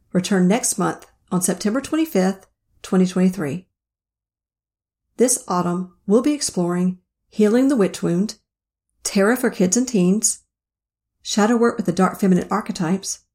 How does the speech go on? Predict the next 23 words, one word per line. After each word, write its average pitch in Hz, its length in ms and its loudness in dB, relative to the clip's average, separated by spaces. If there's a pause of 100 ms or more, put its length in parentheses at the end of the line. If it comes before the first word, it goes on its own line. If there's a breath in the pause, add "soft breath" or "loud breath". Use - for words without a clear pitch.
(720)
Personal 220 340 2
Tarot 202 460 2
Cards, 180 480 -4 (1000)
and 214 80 4
on 202 60 4
September 196 400 0
twenty-fifth, 254 640 -4 (320)
we'll 196 100 4
kick 190 180 0
it - 140 -4
all 214 220 2
off 175 320 -4 (240)
with 185 120 2
an 185 120 -2
episode 233 480 -2
titled 175 460 -4 (320)
Tarot 214 320 2
for 277 120 -2
Writing, 190 480 2 (420)
Story 208 320 2
Development, 190 640 2 (380)
and 185 120 4
NaNoWriMo 170 640 -2